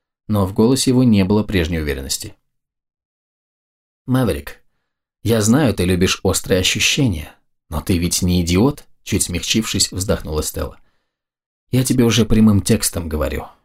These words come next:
это не тайный квест и не полезный баг, который ты мог бы использовать. Эта штука реально опасна, и я больше не могу позволить, чтобы она оставалась у вас. К тому же,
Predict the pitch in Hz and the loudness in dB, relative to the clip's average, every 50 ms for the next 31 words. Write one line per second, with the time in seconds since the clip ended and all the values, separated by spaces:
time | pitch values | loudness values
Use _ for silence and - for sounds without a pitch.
0 | _ _ - 104 - 110 101 98 95 90 - _ 120 101 95 87 80 76 - - | _ _ -6 -4 0 2 2 2 2 2 0 _ 0 2 2 2 0 -4 -6 -4
1 | 82 82 82 - - - - - _ _ _ _ _ _ _ _ _ _ 117 113 | -4 -4 -2 -2 -4 -6 -8 -20 _ _ _ _ _ _ _ _ _ _ 2 4
2 | 107 101 101 95 - 95 95 107 113 110 95 92 90 90 82 85 101 107 - - | 4 4 4 4 2 2 4 4 4 4 4 2 0 0 2 2 0 0 0 -6
3 | - - - _ _ - 104 - - 92 98 95 - 104 95 92 90 85 76 76 | -18 -18 -20 _ _ -4 -2 0 2 2 2 2 2 2 2 2 2 0 0 0
4 | 87 87 85 - - - 76 76 71 76 - - - - - - - _ _ _ | -2 -2 -2 -2 -4 -6 -4 -4 -4 -6 -8 -8 -10 -10 -12 -12 -20 _ _ _
5 | _ _ _ _ _ _ _ _ _ _ _ 113 104 - 117 104 - - - 110 | _ _ _ _ _ _ _ _ _ _ _ -6 -4 -2 0 0 0 0 0 -2
6 | - - 113 101 104 101 101 98 95 90 82 76 71 - - 76 73 - - - | 0 2 2 4 4 4 4 2 2 0 -2 -4 -4 -4 -4 -4 -2 -2 -4 -4
7 | 127 - _ - 95 98 98 95 95 107 104 104 98 - - 107 107 107 107 107 | -6 -12 _ 0 2 4 4 4 4 4 2 2 2 2 2 2 2 4 2 2
8 | 117 110 104 98 - 98 95 95 101 107 110 101 98 - - - 101 92 92 90 | 2 2 2 2 2 0 0 0 0 0 2 2 0 0 -2 -2 -2 0 0 0
9 | 90 95 95 95 - - 104 98 92 95 92 95 98 90 - 98 87 82 80 80 | 0 0 0 0 0 0 0 0 0 0 0 0 0 0 0 -2 -2 -2 -2 -2
10 | - - - - - - - 107 110 123 120 107 113 113 104 98 | -2 -4 -6 -8 -6 -2 2 4 4 4 4 4 2 0 0 -2